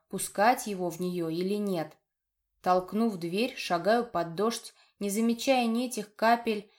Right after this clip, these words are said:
ни ударяющего по лицу ветра. И чем ближе я подхожу, тем отчётливее вижу этот неподвижный тяжёлый взгляд.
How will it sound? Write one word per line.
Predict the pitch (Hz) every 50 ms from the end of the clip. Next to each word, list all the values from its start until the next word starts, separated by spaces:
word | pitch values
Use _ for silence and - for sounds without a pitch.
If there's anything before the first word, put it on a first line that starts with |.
| _ _ _
ни | 202 208
ударяющего | 208 208 190 208 208 208 220 226 240 247 240 - - - 196 180
по | 180 180 190
лицу | 185 180 180 180 - - 208
ветра. | 196 175 180 170 160 160 - - 156 151 151 - _ _ _ _ _ _ _ _ _ _
И | - 233
чем | 233 311 339 302
ближе | 285 302 339 359 330 302 302
я | 294 302 302
подхожу, | 294 285 - - - 277 269 269 247 277 320 359 359
тем | - - 302 277
отчётливее | 285 285 277 - - 320 320 311 - 277 269 254 277 277 269
вижу | 233 233 277 311 339 302 294 294
этот | - - 226 233 - 233 -
неподвижный | 240 233 233 240 226 208 214 214 254 294 277 247 269 269 262
тяжёлый | 262 - 226 190 185 226 254 254 240 233
взгляд. | 202 190 185 180 190 214 220 220 202 185 160 - - -